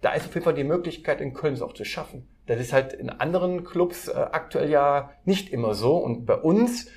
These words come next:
haben wir ein Trainerteam, die das leben und, ähm, da wird schon der ein oder andere oben ankommen.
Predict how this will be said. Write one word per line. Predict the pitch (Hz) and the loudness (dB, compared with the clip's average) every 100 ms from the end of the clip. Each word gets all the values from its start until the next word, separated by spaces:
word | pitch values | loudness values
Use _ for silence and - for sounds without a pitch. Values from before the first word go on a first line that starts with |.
| - - | -20 -12
haben | - 139 | -4 0
wir | 143 | 0
ein | |
Trainerteam, | 135 160 151 147 143 135 | 0 0 0 -2 -4 -2
die | 127 | -2
das | 120 - | -4 -2
leben | 120 143 196 185 | 0 0 0 -4
und, | 143 147 - 139 | -6 -8 -6 -2
ähm, | 135 135 131 127 - - | 0 -2 -6 -10 -20 -6
da | 120 104 | -2 0
wird | 135 - | -2 -2
schon | 170 | 2
der | 160 - | 2 2
ein | 156 | 0
oder | 147 | 0
andere | 147 - | -2 -2
oben | 135 | -4
ankommen. | 123 120 117 | -4 -8 -12